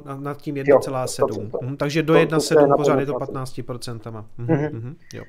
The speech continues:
Speaker 2: Jo, takže s-, skok zpátky, když mám sto milionů v kryptu, tak, eh, ve výsledku, když je chci zdanit, eh, tak, eh, jsem někde na, na sedmdesáti sedmi milionech jako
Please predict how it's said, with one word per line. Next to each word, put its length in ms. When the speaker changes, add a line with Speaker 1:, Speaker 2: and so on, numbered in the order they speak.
Speaker 2:
Jo, 140
takže 280
s-, 180
skok 240
zpátky, 460
když 200
mám 160
sto 160
milionů 600
v 80
kryptu, 500
tak, 220
eh, 220
ve 120
výsledku, 500
když 240
je 60
chci 180
zdanit, 520
eh, 60
tak, 280
eh, 680
jsem 220
někde 220
na, 180
na 400
sedmdesáti 600
sedmi 300
milionech 520
jako 380